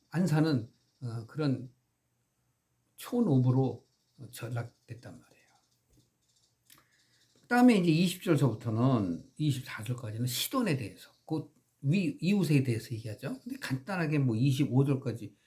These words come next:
어, 이십사 절까지 말씀하는데, 자, 여기서 시돈도 역시 마찬가지예요. 너와 같은 생각을 하는 자, 그들 또한 이렇다라고 하는 것을 짧게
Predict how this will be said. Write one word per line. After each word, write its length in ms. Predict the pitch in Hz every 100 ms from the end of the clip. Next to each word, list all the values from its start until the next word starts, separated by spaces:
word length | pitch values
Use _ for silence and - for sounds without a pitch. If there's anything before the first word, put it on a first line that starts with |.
| _ _
어, 160 | 120 104
이십사 400 | 123 139 127 117
절까지 320 | 120 120 110
말씀하는데, 840 | 104 95 - 120 113 107 135 110 - _ _ _ -
자, 280 | 98 - _
여기서 300 | 156 160 156
시돈도 600 | 185 - - 262 196 - 127
역시 400 | - - - 156
마찬가지예요. 680 | - - 147 117 104 110 - _ _ _ _ _
너와 360 | 117 127 156 175
같은 320 | 147 - 165
생각을 480 | - 170 170 165 143
하는 220 | 147 165
자, 440 | - 127 139 - - _ -
그들 460 | - 131 156 147
또한 440 | - 113 160 254 - _
이렇다라고 800 | 139 135 127 - 147 135 104 117
하는 160 | 120 110
것을 300 | - 147 -
짧게 580 | - 196 - 156 -